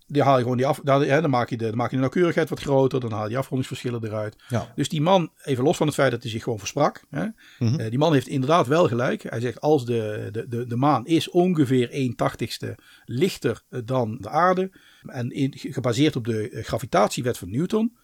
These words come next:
Speaker 1: hè, dus die, eh, die, die massa's, eh, vermenigvuldigd gedeelte door, eh, de, de afstand in het kwadraat,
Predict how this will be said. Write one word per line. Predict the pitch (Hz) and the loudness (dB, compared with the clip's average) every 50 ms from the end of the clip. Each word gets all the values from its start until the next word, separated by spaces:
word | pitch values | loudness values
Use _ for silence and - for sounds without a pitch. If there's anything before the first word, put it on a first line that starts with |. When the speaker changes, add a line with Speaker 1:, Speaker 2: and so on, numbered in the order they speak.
| _ _ _ | _ _ _
Speaker 1:
hè, | - 139 156 190 | -6 -4 -2 -2
dus | 160 120 - | -2 -4 -6
die, | - 113 98 98 101 101 | -6 -10 -10 -10 -8 -10
eh, | 101 101 101 | -10 -10 -10
die, | 101 101 98 - - - - _ - | -12 -14 -16 -16 -20 -20 -20 _ -14
die | - 104 | -10 -6
massa's, | 107 135 135 - - 127 127 127 - | -4 -4 -4 -2 0 0 0 0 0
eh, | 151 127 110 - - | -2 -4 -4 -4 -10
vermenigvuldigd | - 120 127 131 127 123 127 - - 131 120 117 113 - - - | -10 -8 -6 -4 -4 -4 -4 -4 -2 -4 -2 -4 -6 -10 -12 -12
gedeelte | 117 110 104 113 110 107 104 - 113 | -10 -10 -8 -6 -6 -8 -8 -10 -10
door, | 104 104 101 101 101 - | -10 -8 -8 -10 -10 -12
eh, | - 110 104 104 101 101 101 104 104 104 104 | -14 -14 -14 -12 -12 -12 -12 -12 -12 -12 -12
de, | 107 107 107 104 | -12 -12 -12 -12
de | 104 113 | -12 -8
afstand | - 175 180 - - 156 147 143 | -4 -4 -2 -2 -2 -4 -2 -2
in | - 147 | -2 -4
het | 135 135 | -4 -4
kwadraat, | - 131 123 113 120 120 127 135 | -4 -4 -4 -4 -4 -6 -6 -6